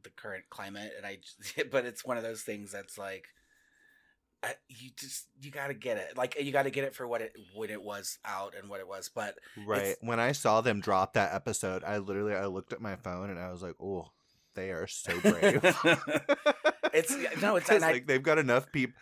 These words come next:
Speaker 2: they've got enough people on them and everything, and, like, the
Speaker 1: Right.
Speaker 2: criticism they get on, like, some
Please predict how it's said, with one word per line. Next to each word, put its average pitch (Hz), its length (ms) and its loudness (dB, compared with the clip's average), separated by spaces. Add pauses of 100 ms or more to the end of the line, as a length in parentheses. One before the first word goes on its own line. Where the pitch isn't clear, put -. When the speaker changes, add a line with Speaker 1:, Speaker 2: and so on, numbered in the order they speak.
(280)
Speaker 2:
they've 139 120 4
got 147 140 6
enough 160 260 2
people 123 360 4
on 107 320 4
them 98 180 -2
and 101 100 -4
everything, 101 380 -2
and, 101 100 -6
like, 98 280 -6
the 101 80 -16
Speaker 1:
Right. 98 320 0
Speaker 2:
criticism 127 600 0
they 101 120 -2
get 98 240 0
on, 101 160 -4
like, 98 200 -6
some 95 300 -6